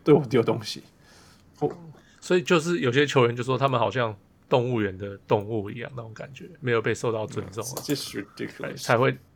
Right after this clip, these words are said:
Speaker 2: 你才会对人家吐口水，
Speaker 1: Yeah,
Speaker 2: 才会对什么，
Speaker 1: yeah.
Speaker 2: 不是吗？
Speaker 1: 好，反过来问一个问题，你们觉得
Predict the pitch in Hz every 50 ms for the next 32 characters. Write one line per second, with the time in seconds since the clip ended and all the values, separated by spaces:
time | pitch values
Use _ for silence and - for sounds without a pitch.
0 | _ _ - 113 - 120 113 123 139 131 139 139 123 117 - - 110 113 117 -
1 | - 131 117 - 117 101 101 98 - 131 127 - - - 123 127 127 123 131 127
2 | - - - - - - - - - - 117 - - 135 - - - _ _ -
3 | - 143 151 147 - - 156 156 175 233 208 190 220 220 185 185 180 185 185 185
4 | 170 156 123 123 - 139 143 147 160 165 156 - 170 180 190 202 190 180 165 165
5 | 160 - -